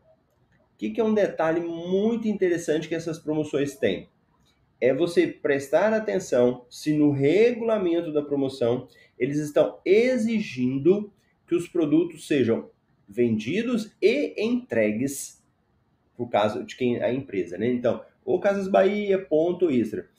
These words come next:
Se não for entregue por eles, você não vai conseguir essa pontuação cheia, beleza? O crédito é válido para a região sul, sudeste, crédito não, frete, né? Frete grátis.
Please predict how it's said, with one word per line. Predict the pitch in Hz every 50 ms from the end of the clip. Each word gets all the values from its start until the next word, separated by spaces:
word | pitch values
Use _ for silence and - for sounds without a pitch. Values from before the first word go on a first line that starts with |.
| _ _ _
Se | - - - - 208 240 285 311
não | 311 311 302 320
for | - 196 190
entregue | 190 180 - 147 131 123 120 123 131
por | - 175 190 156
eles, | 143 147 170 202 196
você | 185 185 - 185
não | 175 170 165 165 185
vai | 208 202
conseguir | 196 - 202 - - 151 151 170 170
essa | 175 170 -
pontuação | 170 - 165 170 - 156 156 - - 170 180 196 - _ _ _ _
cheia, | - - - - - - 113 92 - 87 82 - _ _ _ _ _ _ _ _ _ _
beleza? | 92 92 90 85 87 98 127 151 185 247 269 - - - _ _ _ _ _ _ _ _ _ _ _ _ _ _ _ _ _ _ _ _ _ _ _ _ _ _ _ _ _ _ _
O | - 123
crédito | - - 160 160 175 170 - 180
é | 156
válido | 139 139 120 120 120 117
para | - 107 95
a | 92
região | 95 90 - 120 139 165
sul, | 165 - - - 233 226 233 269 277 - - _ _ _
sudeste, | _ _ - - - 160 147 - 139 143 147 143 147
crédito | - - 151 170 175 - 147
não, | 120 104 104
frete, | 101 - 131 123 110 107 - - 110
né? | 123 131 147 - - _ _
Frete | _ - - - - -
grátis. | - - 120 - - - - - - - - -